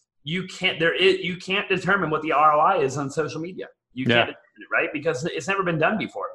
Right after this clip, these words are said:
Speaker 1: You can't look at the history books. Like, this is all brand new. Nobody knows. M-, Mark Zuckerberg doesn't even know.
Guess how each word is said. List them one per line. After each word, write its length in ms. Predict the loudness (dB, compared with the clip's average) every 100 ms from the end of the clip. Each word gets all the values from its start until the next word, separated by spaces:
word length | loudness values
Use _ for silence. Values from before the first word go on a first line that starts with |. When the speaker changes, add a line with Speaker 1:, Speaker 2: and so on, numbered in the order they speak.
| -16 -20 -10
Speaker 1:
You 140 | -4
can't 220 | -2 0
look 120 | 0
at 80 | 0
the 80 | -2
history 360 | -4 -6 -4 -2
books. 240 | -2 -4
Like, 160 | -4 -4
this 120 | -2
is 60 | 2
all 160 | 4
brand 220 | 2 0 -2
new. 160 | -4
Nobody 340 | 0 2 2 -2
knows. 280 | -2 -2 -6 _ _ -4
M-, 160 | -4 0
Mark 200 | 2 4
Zuckerberg 400 | 2 0 -2 0
doesn't 260 | 0 0 -4
even 160 | -6
know. 100 | -8